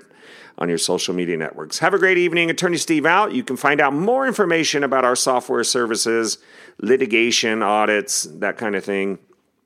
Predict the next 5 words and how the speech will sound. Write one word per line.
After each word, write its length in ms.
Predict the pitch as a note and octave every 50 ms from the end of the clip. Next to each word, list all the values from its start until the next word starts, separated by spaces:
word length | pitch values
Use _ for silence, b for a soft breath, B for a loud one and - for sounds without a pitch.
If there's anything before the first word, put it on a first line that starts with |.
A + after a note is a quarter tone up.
| _ _ _ _ - - - -
at 260 | A#2 G#2+ A2 - - -
attorney 480 | - - - - - G3 A3+ G#3 F3+ C#3
steve 520 | - - - A#2 G2 F#2 E2+ E2+ D#2+ D2+ B B B B B B B -
dot 280 | C3+ D#3+ G#3+ A#3+ A#3+
com. 520 | - F#3 C#3+ G#2+ F#2+ F2 D#2+ D2 D2+ E2+